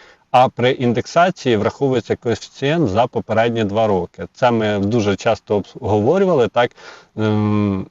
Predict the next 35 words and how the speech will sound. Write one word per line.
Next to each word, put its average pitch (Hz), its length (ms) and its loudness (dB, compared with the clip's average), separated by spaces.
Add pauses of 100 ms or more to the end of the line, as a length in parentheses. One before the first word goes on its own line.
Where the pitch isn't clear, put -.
(140)
доносили, 113 920 4
доносили 135 600 2
до 104 120 0
пенсійного 123 480 0
фонду, 113 380 0
що - 180 -4
це 135 300 2
якось 113 420 2
щось - 340 -2
не 104 100 0
то, 180 420 2
це 113 160 0
то - 140 -8
саме, 123 300 0
що - 180 -6
ми 117 80 0
платимо 113 380 2
за 110 120 0
доставку 113 520 0
газу 156 440 2 (500)
за 127 240 4
минулий 156 460 4
рік, 151 300 4
і 135 380 4
всі 123 240 -2
кажемо: 127 400 2
«Е, - 60 4
алло, 131 480 6
давайте 120 520 2
якось, 123 580 2
ну, 117 200 2
правильніше 117 720 2
це - 120 -4
все 120 220 0
рахувати». 180 540 0